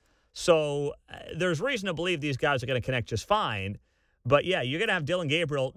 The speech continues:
double your, uh, money's worth of Dillon Gabriel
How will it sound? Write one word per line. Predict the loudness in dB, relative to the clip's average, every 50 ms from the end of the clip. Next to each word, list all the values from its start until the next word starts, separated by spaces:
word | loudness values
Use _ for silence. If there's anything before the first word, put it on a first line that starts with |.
| -2 -2
double | 2 2 2 2 4 2 0 0 0 -2 -4 -8 -8
your, | -4 -2 0 0 0 -2 -2
uh, | -2 -2 -2 -2
money's | -2 0 -2 0 0 0 -2 0
worth | 0 -2 -2 -2 -2
of | -2 0 4
Dillon | 6 6 6 4 2
Gabriel | 0 0 0 0 0 -2 0 0 -2 -2 -4